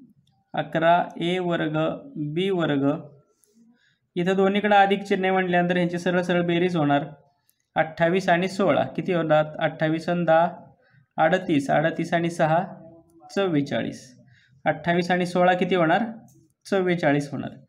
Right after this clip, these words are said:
म्हणून अधिक चव्वेचाळीस सी. याचं उत्तर आलेलं आहे वजा अकरा ए वर्ग बी वर्ग अधिक आठ चव्वेचाळीस सी. तर अशा पद्धतीने हा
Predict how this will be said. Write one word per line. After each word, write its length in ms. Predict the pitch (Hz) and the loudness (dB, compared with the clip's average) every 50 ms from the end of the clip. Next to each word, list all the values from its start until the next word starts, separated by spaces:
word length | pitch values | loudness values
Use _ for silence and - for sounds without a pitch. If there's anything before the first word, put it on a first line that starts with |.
| _ _ _ _ _ _ _ _ _ _ | _ _ _ _ _ _ _ _ _ _
म्हणून 160 | 170 165 156 | -6 -2 0
अधिक 320 | 160 160 165 180 190 190 - - | 0 2 0 0 -4 -6 -12 -18
चव्वेचाळीस 880 | - - 160 156 143 151 151 156 156 147 147 147 156 196 208 - - - - - _ | -8 -6 -2 -2 0 -2 -2 -4 -2 -2 -2 -2 -2 -4 -6 -8 -16 -18 -20 -20 _
सी. 340 | - - - - - - - - - - - _ _ _ _ _ _ - _ _ _ _ _ | -20 -20 -20 -8 -6 -6 -6 -6 -10 -14 -20 _ _ _ _ _ _ -20 _ _ _ _ _
याचं 220 | 151 143 - 170 | -8 -6 -6 -6
उत्तर 320 | 165 160 143 156 - - 156 | -6 -6 -6 -6 -4 -2 0
आलेलं 260 | 151 156 160 156 156 | 0 0 2 2 0
आहे 160 | 151 151 165 | 0 0 -2
वजा 360 | 170 165 151 143 143 160 170 175 | -4 -2 0 0 2 2 2 0
अकरा 380 | - - 147 143 147 151 156 156 | 2 -2 -4 -4 -2 0 0 0
ए 140 | 156 165 180 | 0 0 -2
वर्ग 320 | 185 180 170 147 147 143 151 147 | -2 -2 -2 -2 -2 -2 -4 -4
बी 160 | 143 147 160 175 | -4 -4 -4 -4
वर्ग 320 | 175 165 147 139 131 139 147 165 - - - - _ _ | -4 -4 -4 -4 -2 -2 -4 -4 -6 -10 -16 -20 _ _
अधिक 240 | 139 139 156 156 - | -8 -6 -6 -4 -2
आठ 180 | 156 139 - - - - - - | -2 -2 -2 -6 -14 -20 -14 -8
चव्वेचाळीस 680 | - 147 139 135 143 139 139 143 139 135 165 196 - - - - - _ _ _ _ _ _ _ _ _ _ _ _ | -4 -2 0 0 0 0 0 0 -2 -2 -2 -4 -8 -12 -18 -20 -20 _ _ _ _ _ _ _ _ _ _ _ _
सी. 320 | - - - - 147 131 - - - - _ _ _ _ _ _ _ | -16 -14 -6 -4 -4 -4 -4 -8 -14 -20 _ _ _ _ _ _ _
तर 120 | 165 160 | -8 -4
अशा 260 | 156 147 135 - 180 175 | -4 -4 -4 -4 -6 -6
पद्धतीने 560 | 175 170 160 147 151 143 143 156 147 160 180 180 | -6 -6 -8 -6 -8 -8 -6 -6 -6 -6 -6 -6
हा 220 | 170 160 160 190 | -6 -6 -6 -6